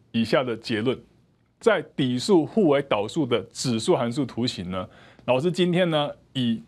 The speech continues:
底数 A 哈，老师假设 A 大于一为例，好，那 A 如果大于一，那 Y 等于 A 的 S 次方就会递增，Y 等于A分之一刮到 S 次方就会递减嘛。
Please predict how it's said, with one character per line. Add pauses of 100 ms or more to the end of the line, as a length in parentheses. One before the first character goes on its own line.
底
数
A
哈， (180)
老
师
假
设
A
大
于
一 (440)
为
例， (200)
好， (120)
那 (460)
A
如
果
大
于
一， (160)
那
Y
等
于
A
的
S
次
方
就
会
递
增， (800)
Y
等
于
A
分
之
一
刮
到
S
次
方
就
会
递
减
嘛。